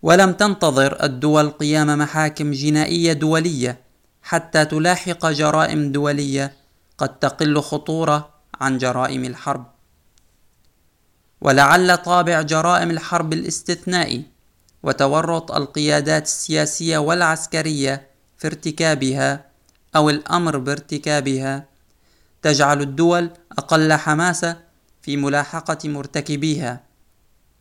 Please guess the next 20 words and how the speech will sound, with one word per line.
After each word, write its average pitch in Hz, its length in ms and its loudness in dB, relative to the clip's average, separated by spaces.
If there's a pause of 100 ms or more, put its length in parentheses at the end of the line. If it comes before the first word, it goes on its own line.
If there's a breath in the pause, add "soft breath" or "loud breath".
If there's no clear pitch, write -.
(640)
إن 156 200 4
لم 160 180 0
تكن 170 380 -2
ممتنعة 151 680 -2
أصلا 160 680 -4 (300)
عن 139 200 4
القيام 156 560 -2
بأي 151 500 0
ملاحقة 147 840 -2 (300)
أو 165 120 2
تسهيلها، 143 920 -4 (2250)
مراعاة 143 720 4
لمصالحها 170 1120 0 (300)
أو 151 140 0
حرصا 180 500 -6
على 165 200 0
علاقتها 165 920 -2
مع 156 220 0
الأطراف 151 580 -6
المتحاربة. 143 960 -8